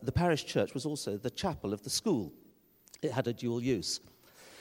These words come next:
And we had coming to visit us Richard Wurmbrand, the famous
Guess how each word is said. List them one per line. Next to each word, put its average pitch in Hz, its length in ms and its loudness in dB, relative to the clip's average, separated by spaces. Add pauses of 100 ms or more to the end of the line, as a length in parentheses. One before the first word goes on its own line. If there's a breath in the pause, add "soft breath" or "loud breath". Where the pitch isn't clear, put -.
(240 loud breath)
And 147 180 6
we 240 180 4
had 202 260 2
coming 170 280 2
to 151 80 -4
visit 101 320 0
us 87 360 -2
Richard 139 340 -2
Wurmbrand, 113 640 -2
the - 80 -12
famous 131 720 -6